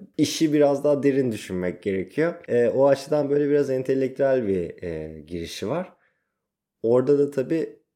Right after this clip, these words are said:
çok güzel cümleler var. Yani bir gün eğer olur da insanlık uzaya giderse, dünya dışında gezegenlerde koloniler kurup yaşamaya başlarsa, e, böyle daha galaktik bir ırka dönüşürse,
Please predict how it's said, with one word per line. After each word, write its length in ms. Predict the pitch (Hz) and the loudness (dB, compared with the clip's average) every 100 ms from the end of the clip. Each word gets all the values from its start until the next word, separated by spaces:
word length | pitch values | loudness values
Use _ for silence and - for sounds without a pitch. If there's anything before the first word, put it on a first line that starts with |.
| - | -8
çok 300 | 123 117 - | -6 -6 -4
güzel 320 | 113 127 117 | 0 2 2
cümleler 480 | 113 117 120 117 120 | 0 -2 -2 0 0
var. 220 | 104 87 | 0 0
Yani 360 | 92 98 98 95 | 0 -2 -2 -4
bir 60 | |
gün 320 | 98 110 107 - | -4 -4 -4 -6
eğer 280 | 101 98 98 | -4 -2 -2
olur 380 | 98 101 110 | -4 -4 -2
da 100 | 107 | -2
insanlık 800 | 104 101 98 104 104 107 - - _ | -2 -4 -4 -4 -2 -4 -6 -14 _
uzaya 340 | 104 98 95 | -4 0 0
giderse, 760 | 92 95 95 95 92 98 95 90 | 0 -2 -2 -2 -4 -2 -2 -2
dünya 420 | 92 95 101 101 95 | -6 -6 -4 -4 -6
dışında 320 | - 98 101 | -10 -6 -4
gezegenlerde 840 | 98 98 98 95 95 98 92 98 | -2 -2 0 -2 -2 -4 -4 -6
koloniler 640 | - 107 98 95 98 98 95 | -4 -4 -2 -2 -2 -4 -4
kurup 260 | 104 98 101 | -6 -4 -6
yaşamaya 460 | 95 98 98 95 | -6 -6 -6 -4
başlarsa, 760 | 98 95 - 101 95 - 101 - - - - _ 104 | -4 -4 -4 -4 -4 -2 -2 -2 -14 -20 -20 _ -4
e, 200 | 98 98 | -4 -2
böyle 200 | 87 - | -4 0
daha 140 | 104 | 0
galaktik 640 | 92 90 80 - - 104 | 0 -4 -8 -12 -12 -8
bir 160 | 107 98 | -8 -6
ırka 300 | 98 - 110 | -8 -4 -4
dönüşürse, 680 | 95 90 - 92 - 151 | -2 -6 -10 -14 -6 -6